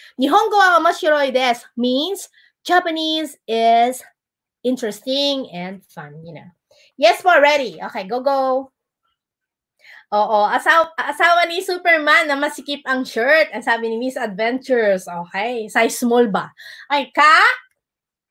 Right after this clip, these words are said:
Ready? Ka? Ki? Ki? Dalawa lang, ah. Ki? Yes.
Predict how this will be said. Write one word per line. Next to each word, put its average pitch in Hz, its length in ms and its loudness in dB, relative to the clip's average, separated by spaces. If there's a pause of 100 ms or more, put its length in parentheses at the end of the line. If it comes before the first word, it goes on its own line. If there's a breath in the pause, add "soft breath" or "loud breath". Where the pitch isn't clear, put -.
(140)
Ready? 311 320 -4 (1120)
Ka? 240 320 0 (2250)
Ki? 311 240 -4 (1300)
Ki? 269 320 -6 (320)
Dalawa 339 320 0
lang, 311 160 -4
ah. 214 200 -8 (140)
Ki? 330 300 -6 (1040)
Yes. 269 560 2